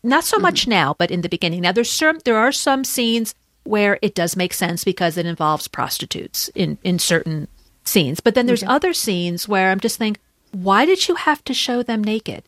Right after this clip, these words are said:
Speaker 1: It wasn't necessary.
Speaker 2: Mm-hmm.
Speaker 1: You could have filmed them from the head up and it would have had the same effect."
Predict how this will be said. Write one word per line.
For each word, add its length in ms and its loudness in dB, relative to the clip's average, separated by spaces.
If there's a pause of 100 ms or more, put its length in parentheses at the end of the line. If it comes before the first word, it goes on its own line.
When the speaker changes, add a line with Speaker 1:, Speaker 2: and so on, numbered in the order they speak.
Speaker 1:
It 180 0 (160)
wasn't 360 0
necessary. 500 0
Speaker 2:
Mm-hmm. 60 -2
Speaker 1:
You 60 0
could 140 -2
have 80 0
filmed 300 2
them 140 -4
from 180 -4
the 80 -4
head 220 -4
up 240 2 (340)
and 100 2
it 100 -4
would 180 2
have 100 0 (160)
had 220 0
the 80 -4
same 280 0
effect." 480 -2